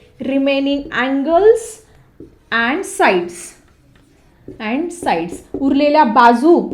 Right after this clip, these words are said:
अ, एकरूप बाजू, एकरूप त्रिकोणाच्या सर्व बाजू आणि कोण सुद्धा एकरूप असतात. मग remaining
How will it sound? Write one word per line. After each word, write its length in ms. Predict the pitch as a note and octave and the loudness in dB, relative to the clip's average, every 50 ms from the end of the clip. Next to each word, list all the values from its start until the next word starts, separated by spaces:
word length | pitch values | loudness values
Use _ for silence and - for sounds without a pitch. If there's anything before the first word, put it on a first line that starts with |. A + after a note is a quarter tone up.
| - | -8
अ, 160 | - B3 D#4 - | -6 -6 -2 0
एकरूप 420 | C4 C4 C4 - D#4+ D#4 F4 F4 F4 | 0 0 0 2 0 2 2 2 2
बाजू, 260 | C#4 B3+ A3 G3 G3 F#3 F#3 | 0 -2 -4 -4 -8 -10 -10
एकरूप 400 | A3 B3 A#3 - D#4 F4+ G4 F4 | -10 -10 -8 -6 -4 -4 -4 -6
त्रिकोणाच्या 500 | E4+ B3+ B3 - A#3+ A#3+ A#3 A3 A#3 C4+ | -8 -10 -10 -8 -6 -6 -6 -6 -6 -10
सर्व 320 | C#4 - D4 C4 B3 B3 B3 | -10 -10 -10 -10 -8 -8 -6
बाजू 300 | G#3 G#3+ G#3 G#3 G#3 C#4 | -4 -4 -4 -4 -4 -6
आणि 180 | C4+ A#3+ A#3+ | -6 -6 -6
कोण 260 | A#3+ B3 B3 A#3 A3 A3 | -6 -6 -6 -6 -6 -8
सुद्धा 200 | - G#3+ A3 C4 | -10 -10 -8 -8
एकरूप 380 | C#4 C#4+ C#4+ D4 D4 B3+ - | -8 -6 -6 -6 -8 -6 -6
असतात. 220 | G#3 G3 - F#3+ F#3 - - - - _ - | -8 -6 -8 -10 -10 -12 -16 -20 -14 _ -2
मग 100 | A#3 A#3+ | -2 0
remaining 440 | A#3+ C4 B3+ C4 B3+ B3+ B3+ B3+ | 0 0 0 0 0 0 -2 -2